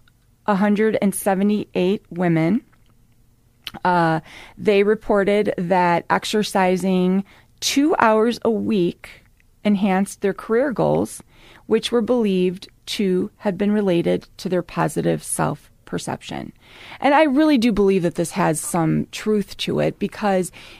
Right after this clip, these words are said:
when you feel good about yourself, you're going to perform better at work. You're going to be a better mother. You're gonna be a better spouse.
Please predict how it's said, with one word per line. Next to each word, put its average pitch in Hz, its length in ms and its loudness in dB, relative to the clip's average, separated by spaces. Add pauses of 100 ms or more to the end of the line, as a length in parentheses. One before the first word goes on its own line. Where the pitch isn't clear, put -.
(100)
when 269 160 4
you 320 140 2
feel 247 340 0
good 240 160 2
about 240 280 2
yourself, 233 580 0
you're 202 160 2
going 185 300 0
to - 100 -8
perform 165 500 -2
better 170 240 2
at 170 140 0
work. 180 420 -2 (540)
You're 208 140 2
going 190 260 2
to 170 120 -2
be 165 360 -2
a 156 200 0
better 147 640 -2 (160)
mother. 156 480 -2 (260)
You're 170 140 -6
gonna 165 180 0
be 147 280 -4
a 156 100 -2
better - 340 -6
spouse. - 800 -8